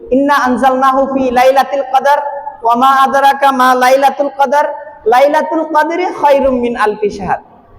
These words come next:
এই যে লাইলাতুল কদর, এখানে নয়টি হরফ, নয়টি হরফ আল্লাহ তাআলা কোরআনের মধ্যে তিনবার উল্লেখ করেছেন, লাইলাতুল কদর, লাইলাতুল কদর, লাইলাতুল কদর। তিন নং সাতাশ হয়, সেই হিসাবে ইমাম আবু হানিফা রহমতুল্লাহ আলাইহি বলেন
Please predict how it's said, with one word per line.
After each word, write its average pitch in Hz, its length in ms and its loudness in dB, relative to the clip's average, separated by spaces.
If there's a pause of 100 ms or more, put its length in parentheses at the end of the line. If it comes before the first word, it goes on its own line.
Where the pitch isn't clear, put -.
এই 285 260 2
যে 311 140 0
লাইলাতুল 311 600 2
কদর, 294 300 -2
এখানে 302 480 0 (480)
নয়টি 269 360 2
হরফ, 240 320 0 (1080)
নয়টি 262 320 2
হরফ 320 320 4 (100)
আল্লাহ 254 220 2
তাআলা 311 300 -2
কোরআনের 254 300 0
মধ্যে 240 300 -4
তিনবার 240 360 2
উল্লেখ 226 320 -2
করেছেন, 269 400 -2 (420)
লাইলাতুল 269 460 2
কদর, 277 400 -2 (340)
লাইলাতুল 277 520 0
কদর, 269 260 0
লাইলাতুল 240 440 0
কদর। 196 240 -2
তিন 254 360 -2
নং 311 120 -2
সাতাশ 277 480 -2
হয়, 320 160 2
সেই 311 240 0
হিসাবে 285 320 0
ইমাম 277 220 -4
আবু 254 180 0
হানিফা 262 220 0
রহমতুল্লাহ 262 360 -2
আলাইহি 240 160 -4
বলেন 262 260 -2